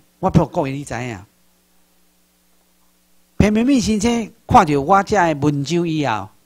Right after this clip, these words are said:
伊家己亲身甲大家人讲，这论述林先生写的对，所以我迄阵我就较有信心嘛。当迄个时阵伫啥物？迄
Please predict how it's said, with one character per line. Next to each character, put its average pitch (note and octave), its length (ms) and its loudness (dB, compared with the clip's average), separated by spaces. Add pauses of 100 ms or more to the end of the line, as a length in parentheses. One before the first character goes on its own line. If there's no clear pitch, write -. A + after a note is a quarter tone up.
(440)
伊 D#3 120 -8
家 - 160 -4
己 B2+ 200 -8 (220)
亲 D#3+ 280 0
身 F#3+ 220 -4
甲 A#2+ 220 -6
大 C3 80 -2
家 D#3 140 0
人 C3+ 220 -2
讲， C3 260 0 (1500)
这 G3+ 140 4
论 B2+ 240 -2
述 C#3+ 200 -6 (840)
林 D3+ 220 -4
先 D#3 200 -4
生 D#3+ 140 -2
写 A2+ 240 -8
的 G#2+ 160 -10
对， - 340 -2 (2250)
所 A3+ 140 0
以 F#3 80 2
我 G3+ 140 4
迄 - 240 -8
阵 E3+ 180 0
我 G3+ 100 0
就 D3+ 60 -4
较 - 180 -4
有 A2+ 80 -4
信 A2+ 220 -6
心 A2 240 -12
嘛。 F#2 180 -14 (420)
当 A3+ 160 4
迄 D#4 140 4
个 A3+ 120 4
时 F#3 160 0
阵 F#3 220 0
伫 C3 180 -6
啥 F#3+ 120 -4
物？ F3+ 40 -2
迄 E3 160 -2